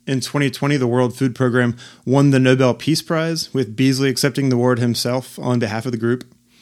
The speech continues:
And just from looking at his Twitter feed, if you don't follow him, uh, he keeps a pretty exhausting global travel schedule, too.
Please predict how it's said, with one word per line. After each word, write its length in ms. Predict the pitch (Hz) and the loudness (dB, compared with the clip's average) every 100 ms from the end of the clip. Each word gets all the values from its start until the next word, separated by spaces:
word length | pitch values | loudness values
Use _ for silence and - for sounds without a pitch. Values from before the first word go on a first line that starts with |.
| _ _ _ _ _ | _ _ _ _ _
And 120 | 151 139 | -2 0
just 160 | 156 | 2
from 140 | 165 139 | 2 0
looking 240 | 151 151 | 0 0
at 80 | 131 | 0
his 120 | 120 | -2
Twitter 260 | - 151 131 | -2 0 0
feed, 240 | 117 110 | -4 -6
if 80 | 101 | -4
you 60 | |
don't 180 | 117 120 | -4 -4
follow 240 | 127 123 113 | -2 0 0
him, 180 | 117 - - - _ | -4 -8 -16 -20 _
uh, 140 | - 147 - | -8 -8 -6
he 200 | 139 131 | -4 -2
keeps 260 | 151 139 | -4 -4
a 40 | 131 | -2
pretty 400 | - 143 139 147 | 0 0 0 -2
exhausting 580 | 131 120 135 - 139 | -2 -2 -2 -2 0
global 280 | 123 131 131 | 2 0 0
travel 260 | 123 123 117 | -2 -2 -2
schedule, 420 | - 113 107 107 | -4 -4 -4 -6
too. 280 | 104 120 | -4 -4